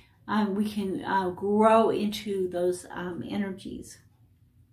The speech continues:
So that is a beautiful manifestation card. So this is all about, uh, manifesting, um, happiness into your life.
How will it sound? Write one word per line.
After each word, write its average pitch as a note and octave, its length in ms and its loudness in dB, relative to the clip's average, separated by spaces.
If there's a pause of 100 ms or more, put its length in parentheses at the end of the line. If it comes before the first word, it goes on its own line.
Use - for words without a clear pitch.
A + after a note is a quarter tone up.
(760)
So - 180 0
that D#4+ 320 8
is A3+ 400 8
a G3+ 240 0
beautiful D#4 540 2
manifestation G#3 880 0
card. G3 200 0
So D4 180 0
this E4+ 140 -2
is A#3+ 100 4
all G4 480 12
about, C#4 420 4
uh, G#3 220 -6
manifesting, A#3 1120 -2
um, F#3 300 -4
happiness C4 680 2
into A3+ 400 0
your G3 280 -2
life. - 460 -6